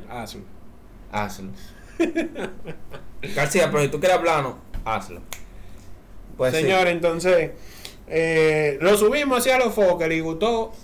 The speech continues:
Speaker 2: Gustó, sí.
Speaker 1: Gustó el primer episodio y nos, y seguimos motivando hasta que llegamos a una página ahí.
Speaker 2: Que
Speaker 1: Eh,
Speaker 2: se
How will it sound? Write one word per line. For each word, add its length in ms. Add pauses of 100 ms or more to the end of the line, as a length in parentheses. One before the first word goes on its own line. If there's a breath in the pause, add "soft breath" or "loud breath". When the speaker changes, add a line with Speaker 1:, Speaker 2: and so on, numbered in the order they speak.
(420 loud breath)
Speaker 2:
Gustó, 380
sí. 160 (180)
Speaker 1:
Gustó 540
el 80
primer 300
episodio 580
y 20
nos, 240
y 60
seguimos 380
motivando 580
hasta 180
que 120
llegamos 420
a 60
una 220
página 460
ahí. 320 (1000 loud breath)
Speaker 2:
Que 80
Speaker 1:
Eh, 40
Speaker 2:
se 180